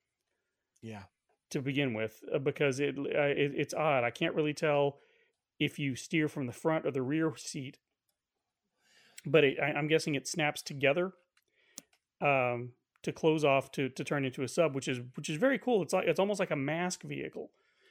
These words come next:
Speaker 2: Um,
Speaker 1: Yes.
Speaker 2: so what, what do you know about this one that you can tell us? It's got, it's got a, like a, looks like it's got a missile that comes up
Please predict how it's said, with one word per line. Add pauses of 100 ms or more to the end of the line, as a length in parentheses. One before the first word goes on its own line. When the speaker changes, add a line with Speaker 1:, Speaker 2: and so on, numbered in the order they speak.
(280)
Speaker 2:
Um,
Speaker 1:
Yes. (1500)
Speaker 2:
so
what,
what
do
you
know
about
this
one
that
you
can
tell
us?
It's
got,
it's
got
a,
like
a,
looks
like
it's
got
a (800)
missile
that
comes
up